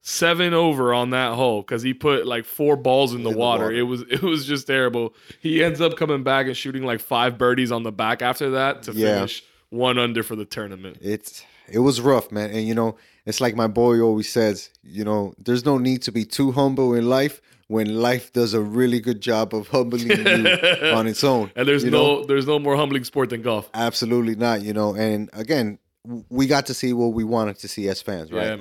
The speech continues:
Speaker 1: man.
Speaker 2: guys were in it towards the end, and we also saw some other great performances. Um, for instance, like, we saw Sungjae Im, and we also saw the Mexicano Abraham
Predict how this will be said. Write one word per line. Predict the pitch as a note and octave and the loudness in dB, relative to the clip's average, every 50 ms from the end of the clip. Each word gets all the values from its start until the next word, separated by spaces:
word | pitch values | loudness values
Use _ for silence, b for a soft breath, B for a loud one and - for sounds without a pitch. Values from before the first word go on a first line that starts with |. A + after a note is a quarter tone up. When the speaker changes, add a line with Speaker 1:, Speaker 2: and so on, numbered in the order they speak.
| G2+ | -4
Speaker 1:
man. | G#2+ G#2 | -2 0
Speaker 2:
guys | A2 A2+ A2+ A2+ G2+ | 2 2 2 0 0
were | G2+ G#2+ G#2+ G#2+ G#2 | -2 -2 0 0 0
in | G#2 G2+ | 0 -2
it | G#2 G2+ G2 _ | -6 -8 -10 _
towards | - - G#2+ F#2+ F#2 F#2+ - | -10 -8 -6 -6 -6 -6 -8
the | - - - | -8 -2 0
end, | C3+ C3+ B2 A#2 | 2 2 2 2
and | A2+ G2+ G2 | 0 -2 -4
we | G2+ G#2 | -2 0
also | A2 G#2+ G#2+ - G#2+ | 0 0 0 -2 -8
saw | - - G#2+ G2 | -8 -6 -4 -4
some | F#2+ - G2+ G2+ | -4 -6 -8 -8
other | G2+ G2+ G2 G2 | -8 -8 -8 -8
great | F#2 E2+ F#2+ F2+ - | -8 -8 -10 -10 -10
performances. | - - - A#2 A#2 A#2 A2+ G#2 - - A2 G2+ F2+ b b b b b b b | -12 -8 -4 -4 -2 -2 -4 -6 -6 -8 -8 -8 -10 b b b b b b b
Um, | G2 G2 F#2 F2+ F2 F2 E2+ E2+ E2+ E2 | -4 -4 -2 -2 -2 -4 -6 -10 -14 -12
for | - - G#2 | -6 -6 -4
instance, | G2+ F#2 - G2+ F#2+ F2 | -4 -4 -8 -10 -10 -8
like, | - F#2 F2+ F2+ E2+ | -8 -6 -8 -8 -10
we | F#2+ F#2+ F#2+ | -12 -14 -8
saw | - G#2+ G2+ G2 G2 | -4 -2 0 0 0
Sungjae | F2+ - - - - G#2+ G2 F#2+ - F#2+ F2 E2+ D#2 D2+ _ | -2 -6 -12 -10 -8 -6 -6 -6 -8 -10 -12 -12 -14 -20 _
Im, | - A2 A#2 A#2 A#2+ A#2 A#2 A#2 _ b b b b b b b b | -6 -2 0 0 2 0 -2 -4 _ b b b b b b b b
and | - F#2+ F#2+ F#2+ F#2 F#2 F#2 | -12 -10 -8 -8 -8 -8 -8
we | F#2 F#2+ | -4 -2
also | G2 G2 G2 G2 F#2+ - - F#2+ | 0 0 0 0 -2 -4 -8 -10
saw | - - G#2+ F#2+ F#2+ G2 | -6 -2 -2 0 0 -2
the | F#2+ F#2+ - D#2+ E2+ F#2 F2+ F2+ | -4 -8 -12 -10 -8 -6 -6 -4
Mexicano | F2+ F#2 F#2+ G2+ F#2+ - - G2+ G2+ G2 F#2+ F#2 C#2+ D#2+ | -4 -6 -6 -8 -6 -4 -2 -2 0 0 -2 -4 -6 -4
Abraham | F#2 F#2 F#2 F#2 F#2 F2+ G#2 F#2+ F2+ F2+ | -4 -4 -4 -2 -4 -4 -4 -6 -8 -8